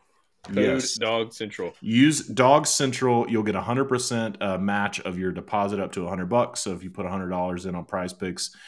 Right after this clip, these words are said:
Speaker 2: uh, you'll have another hundred dollars to, uh, bet with. And it's, uh, Prize Picks is great. It's, it's legal in Georgia. One of the few sites, uh, that are legal. It's a daily fantasy, uh, sports, uh, f-, site. So very fun.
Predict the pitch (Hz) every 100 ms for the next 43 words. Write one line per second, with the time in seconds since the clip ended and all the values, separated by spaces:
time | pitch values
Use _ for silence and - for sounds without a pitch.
0 | - - 85 87 92 87 82 87 87 87
1 | 87 82 82 82 80 78 - - 78 76
2 | 73 _ _ _ - 78 73 87 92 95
3 | 110 131 - 87 82 82 78 80 90 87
4 | - 85 78 - 113 107 107 95 90 120
5 | 120 113 95 90 - 92 90 95 107 101
6 | 98 90 95 208 208 101 95 - - -
7 | - 95 92 92 107 98 107 98 90 -
8 | - 87 85 85 82 82 85 87 90 87
9 | - 82 82 82 80 - 85 82 - 78
10 | 76 - 80 78 80 - - - 78 -
11 | - - _ _ _ _ _ _ _ -
12 | 82 80 - - - 104 73 - - 82
13 | 92 92 90 92 90